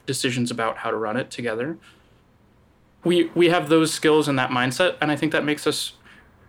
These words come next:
really successful, especially in, like, crisis situations or, or when the pressure, the perceived pressure is very high.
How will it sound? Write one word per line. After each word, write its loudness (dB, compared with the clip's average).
really 4
successful, -2
especially 0
in, -2
like, -4
crisis 0
situations 0
or, 0
or 0
when 2
the 0
pressure, 0
the -18
perceived -6
pressure -4
is -4
very 2
high. -4